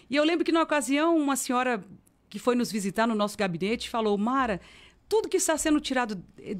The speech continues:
eh, falou pra mim, né, ela, ela orou e falou pra mim, "Tudo que tá sendo tirado teu vai ser devolvido em dobro."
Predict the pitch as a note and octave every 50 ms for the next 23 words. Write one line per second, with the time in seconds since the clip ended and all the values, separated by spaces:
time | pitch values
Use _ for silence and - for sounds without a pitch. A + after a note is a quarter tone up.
0 | E3 - - - A3 F#3 - - - C4+ C4 C4 C4 C4 C4 A3+ G#3+ A3+ C4+ D#4+
1 | D4+ C#4 A#3+ A#3+ A3 F#3+ - G#3+ G#3+ G#3+ G#3+ G#3+ G3+ F#3 F3 G3 A#3 C#4 E4 F#4
2 | - _ - - - - - - - B3+ B3 B3 B3+ B3 B3 B3 - - G#4+ A4
3 | G#4+ - F#4+ F#4+ - E4+ E4 E4 - - - D4+ D4+ D#4 D4+ - C4+ C4+ C4 B3
4 | A3 - C4 C4+ C#4 C4 B3 A#3+ - B3+ A#3 B3+ A3+ B3 A#3 G3 C4 B3 D4 C#4+
5 | B3+ G3 G3 F#3 F3+ D#3+ E3 F#3+